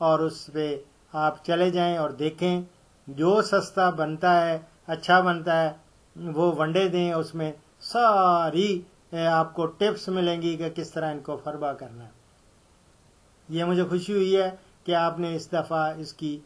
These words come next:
डीवर्मिंग कर दी है। अब ये है कि डीवर्मिंग हर तीन महीने बाद इनकी होनी चाहिए। अभी आपके लिए,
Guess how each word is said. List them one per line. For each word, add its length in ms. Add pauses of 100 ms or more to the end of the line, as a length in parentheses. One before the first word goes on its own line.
(240)
डीवर्मिंग 540
कर 180
दी 240
है। 260 (200)
अब 160
ये 220
है 80
कि 100
डीवर्मिंग 640
हर 220
तीन 340
महीने 340
बाद 540 (280)
इनकी 340
होनी 280
चाहिए। 420 (340)
अभी 240
आपके 440
लिए, 440